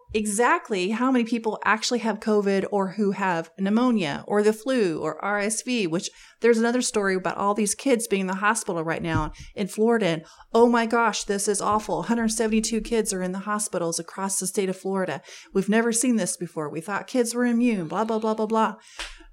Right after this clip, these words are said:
And there's another story out there saying R S V is rampant right now with kids. Hand, foot, and mouth disease is rampant in kids right now. But we don't know because the tests they administered are flawed.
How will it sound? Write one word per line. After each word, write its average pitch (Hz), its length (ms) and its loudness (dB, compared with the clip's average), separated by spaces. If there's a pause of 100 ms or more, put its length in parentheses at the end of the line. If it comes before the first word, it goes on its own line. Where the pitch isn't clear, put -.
And 214 280 2
there's 220 240 2 (100)
another 285 380 6
story 175 400 -2
out 160 180 -2
there 170 200 -2
saying 180 300 -2
R 190 140 0
S 185 240 2
V 247 320 0
is 185 180 -4
rampant 190 500 2
right 156 200 -4
now 143 220 -4
with 156 160 -8
kids. 151 360 -4
Hand, 202 240 -2
foot, 208 260 -2
and 214 100 2
mouth 214 380 0 (120)
disease 156 540 -4
is 175 180 -4
rampant 165 480 -2
in 160 140 -4
kids 156 320 -6
right 143 160 -8
now. 160 300 -10
But 180 200 -2 (320)
we 208 300 -2
don't 202 300 0
know 240 580 2 (640)
because 220 340 -4
the 196 120 -6
tests 214 360 -2
they 190 160 0
administered 190 720 0 (260)
are 208 120 -6
flawed. 247 640 -4